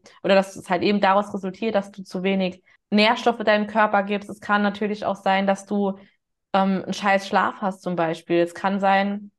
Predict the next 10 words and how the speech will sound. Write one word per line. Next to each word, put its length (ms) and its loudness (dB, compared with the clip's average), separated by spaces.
dass 240 0
du 360 0
emotionale 680 4
Gründe 360 -2
hast, 220 -2
wenn 120 0
du 60 -4
jemanden 380 -4
irgendwie 300 -4
bist, 300 -4